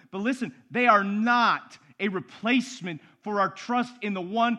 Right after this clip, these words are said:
who comes with great power to restore all that is broken in our world.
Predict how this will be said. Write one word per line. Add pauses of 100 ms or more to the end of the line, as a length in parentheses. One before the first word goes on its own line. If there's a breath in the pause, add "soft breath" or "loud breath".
(200 loud breath)
who
comes
with
great
power (240 loud breath)
to
restore (140)
all
that
is
broken
in
our
world.